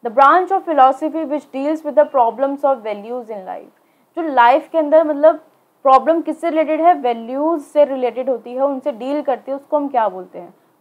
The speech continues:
Cosmology, axiology, ontology, sexology, उसको बताइए कि क्या बोलेंगे।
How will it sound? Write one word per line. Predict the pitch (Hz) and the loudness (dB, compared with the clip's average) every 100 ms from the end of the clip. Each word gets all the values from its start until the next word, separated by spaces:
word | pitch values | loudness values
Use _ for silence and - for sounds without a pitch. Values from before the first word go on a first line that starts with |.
| - | 0
Cosmology, | 269 294 330 339 330 320 320 320 | 2 2 0 0 0 0 -4 -8
axiology, | 247 220 240 320 311 302 285 320 | -6 -6 -4 -2 2 0 0 -6
ontology, | - 247 254 294 285 277 294 277 - _ _ - | -4 -4 -2 0 0 0 -6 -8 -14 _ _ -12
sexology, | 233 247 - 285 285 262 262 311 311 - | -6 -6 -6 -2 0 0 0 -6 -8 -12
उसको | 240 294 262 | -8 -2 -2
बताइए | 247 240 226 277 | -2 -4 -4 -6
कि | 294 285 | -10 -8
क्या | 226 220 | 0 0
बोलेंगे। | 240 247 240 240 277 | 0 -4 -8 -10 -10